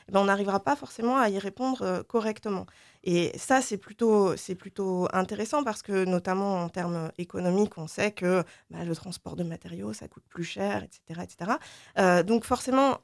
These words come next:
mettre en place des infrastructures, euh, de protection du littoral, euh, eh ben, sur une île, il va falloir qu'on trouve des dispositifs qui soient peut-être plus légers, peut-être moins coûteux,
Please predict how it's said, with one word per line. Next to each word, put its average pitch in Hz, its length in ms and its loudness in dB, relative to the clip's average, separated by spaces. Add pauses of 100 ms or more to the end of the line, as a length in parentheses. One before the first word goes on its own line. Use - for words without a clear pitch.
mettre 247 320 2
en 247 100 0
place 247 300 2
des 190 200 0
infrastructures, 214 1000 0
euh, 160 200 -2
de 170 100 -2
protection 190 640 -6
du 180 120 -6
littoral, 185 580 -2 (460)
euh, 175 320 4
eh 196 80 0
ben, 226 200 6
sur 220 320 -4
une 233 120 4
île, 320 280 2 (100)
il 208 100 -8
va 202 80 2
falloir 247 300 2
qu'on 226 160 0
trouve 285 480 -2
des 208 160 -6
dispositifs 202 720 -8
qui 208 140 -12
soient 214 200 0
peut-être 208 360 -4 (100)
plus 233 260 -6
légers, 233 480 2
peut-être 196 420 -8
moins 214 260 2
coûteux, 254 420 2